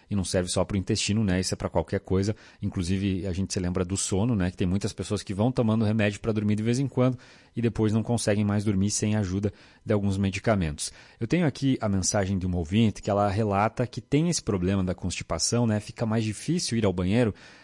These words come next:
depois que ela fez cirurgia da hemorroida. Será que foi por causa da cirurgia? Sofro bastante e não sei,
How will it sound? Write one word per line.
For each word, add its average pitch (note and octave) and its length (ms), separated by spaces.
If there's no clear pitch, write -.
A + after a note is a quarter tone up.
depois A#2 380
que - 80
ela A#2+ 120
fez B2+ 300
cirurgia C3+ 600
da C3 100
hemorroida. G#2 720
Será B2+ 240
que - 80
foi B2+ 100
por G#2+ 140
causa G2+ 280
da F2+ 60
cirurgia? F#2 600
Sofro A#2+ 340
bastante D3+ 880
e C3+ 80
não C3+ 280
sei, F3 840